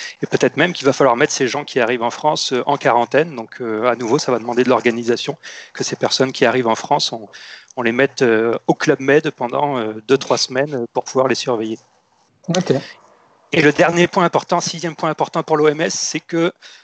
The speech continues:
Speaker 1: les, les communautés, donc ce qu'ils appellent communauté en anglais, donc le grand public, soient vraiment partie prenante de toutes ces mesures. C'est-à-dire que nous tous, le grand public, il faut qu'on comprenne que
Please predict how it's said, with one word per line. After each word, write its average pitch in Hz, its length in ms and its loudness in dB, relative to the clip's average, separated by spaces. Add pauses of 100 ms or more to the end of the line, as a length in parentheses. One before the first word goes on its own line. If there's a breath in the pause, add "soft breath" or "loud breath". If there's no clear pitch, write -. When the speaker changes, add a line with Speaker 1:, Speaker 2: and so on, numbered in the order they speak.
(140 loud breath)
Speaker 1:
les, 139 600 2
les 135 120 2
communautés, 160 720 2
donc 143 120 -2
ce - 60 -4
qu'ils 123 140 0
appellent 135 200 2
communauté 139 480 0
en 135 100 2
anglais, 135 240 2
donc 127 220 -2
le 131 60 4
grand 123 200 4
public, 160 520 -6
soient - 360 2
vraiment 156 380 2
partie - 360 -6
prenante 160 580 -2
de 160 60 -8
toutes 151 200 -8
ces 147 140 -4
mesures. 131 440 -4 (380 loud breath)
C'est-à-dire 135 440 0
que 139 200 2
nous 147 220 -2
tous, 190 380 -2
le 147 60 0
grand 131 120 2
public, - 360 -8
il 139 60 -8
faut 160 120 0
qu'on 151 160 -6
comprenne 170 480 0
que 156 320 -4